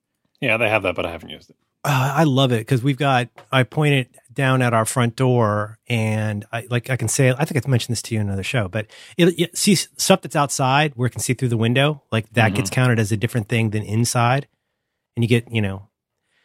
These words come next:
Speaker 2: can tune your alerts. And they, they've done some Magic Mojo where they can detect people versus not people now. So it's getting better at, like, "Oh, was this thing, like, a light?" But
Speaker 1: Yeah, this, it does a zooming. If you watch the live video, it'll zoom in on the motion.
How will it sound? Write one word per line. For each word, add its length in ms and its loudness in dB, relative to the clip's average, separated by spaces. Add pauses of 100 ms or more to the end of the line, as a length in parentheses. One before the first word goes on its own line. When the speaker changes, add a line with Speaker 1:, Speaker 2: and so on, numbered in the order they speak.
(200)
Speaker 2:
can 100 -14
tune 380 0
your 140 -2
alerts. 640 -4
And 140 2
they, 140 2
they've 260 -2
done 180 2
some 380 0
Magic 260 0
Mojo 560 2
where 320 0
they 120 0
can 100 -8
detect 380 -2
people 340 -2
versus 360 0
not 220 0
people 320 -2
now. 460 0
So 180 -2
it's 120 -2
getting 240 2
better 340 2
at, 240 0
like, 240 -2
"Oh, 80 2
was 240 -2
this 140 -6
thing, 280 -4
like, 200 -6
a 20 -4
light?" 400 -4 (1040)
But 300 -8 (760)
Speaker 1:
Yeah, 220 0
this, 160 -2
it 240 0
does 200 2
a 100 0
zooming. 400 2
If 140 -4
you 100 -2
watch 220 2
the 60 -4
live 160 2
video, 320 2
it'll 200 0
zoom 220 2
in 120 0
on 120 -2
the 60 -8
motion. 560 -4